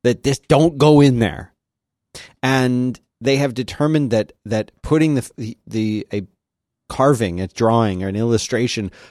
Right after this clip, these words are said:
of a human being with a look of disgust on their face is, like, the one way to com-,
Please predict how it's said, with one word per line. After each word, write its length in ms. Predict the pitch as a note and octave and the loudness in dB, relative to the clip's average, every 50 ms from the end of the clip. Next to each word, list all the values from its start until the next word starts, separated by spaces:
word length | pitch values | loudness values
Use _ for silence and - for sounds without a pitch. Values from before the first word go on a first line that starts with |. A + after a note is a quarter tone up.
| _ _ - | _ _ -2
of 180 | A#2+ A#2+ G#2 | 0 0 2
a 400 | A2+ A2 A2 G#2+ G#2+ G#2+ G#2 A2 - _ _ _ _ _ | 2 2 2 2 0 -2 -4 -6 -12 _ _ _ _ _
human 640 | - - - C#3+ D#3+ E3 D#3+ D3+ D3+ D3 C3+ C3 - _ _ _ _ _ - A2 | -12 -4 -2 0 0 2 0 0 0 -2 -4 -6 -10 _ _ _ _ _ -10 -6
being 500 | G2+ B2+ C3+ C#3 B2+ A#2 A2 G#2+ G2+ G2 _ _ _ _ _ - | -4 -2 0 0 0 -2 -2 -4 -8 -10 _ _ _ _ _ -2
with 220 | A2+ B2 A#2 - | 0 0 0 0
a 60 | B2+ | 0
look 340 | G#2+ G2 A2 C3 B2+ - - - - | 0 2 2 0 0 -2 -4 -4 -2
of 400 | A#2+ A#2 A2+ G2+ G2+ G#2 - _ | 0 0 0 0 -4 -8 -12 _
disgust 640 | - A#2+ - - - - D3 C#3 C3+ C3 - - | -6 -6 -6 -6 -4 -2 0 0 0 -2 -2 -2
on 160 | B2 A2+ G#2 G#2 | -2 -2 -2 -2
their 120 | G2 F#2+ | -6 -8
face 500 | - - G2+ F2 C2+ - - - - - _ _ _ _ _ _ _ _ _ _ _ _ _ | -8 -8 -8 -8 -10 -12 -14 -16 -16 -18 _ _ _ _ _ _ _ _ _ _ _ _ _
is, 320 | - C3 C3+ A#2+ - - - | 0 0 0 0 -2 -4 -2
like, 200 | C3 C3 A2+ - | 0 0 0 0
the 140 | A2+ C3 B2+ | 2 2 2
one 260 | A2+ A2+ C3 C3 C3 | 4 4 4 4 4
way 160 | A#2+ A#2+ A#2 A2+ | 4 4 2 2
to 140 | G2+ A2 | 0 -2
com-, 380 | G#2 - - - A2 G#2 G#2+ G#2 | -6 -4 -4 -4 -4 -4 -4 -8